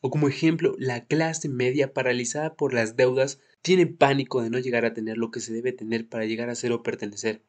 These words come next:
El consumismo te dice que tienes que utilizar o adquirir, pero tu economía no te lo facilita, dando como resultado un efecto de separación de clases.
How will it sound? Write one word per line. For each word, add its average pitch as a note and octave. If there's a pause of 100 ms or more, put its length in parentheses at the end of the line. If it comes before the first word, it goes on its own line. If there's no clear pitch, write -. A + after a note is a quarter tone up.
(120)
El C#3
consumismo D3+
te C#3+
dice A#2+
que A#2
tienes A#2
que -
utilizar A2+
o B2
adquirir, B2+ (220)
pero B2+
tu B2
economía B2+
no B2
te A#2+
lo A2
facilita, G#2+ (180)
dando B2
como B2+
resultado A#2+
un B2+
efecto C3+
de A#2+
separación A2
de A2
clases. -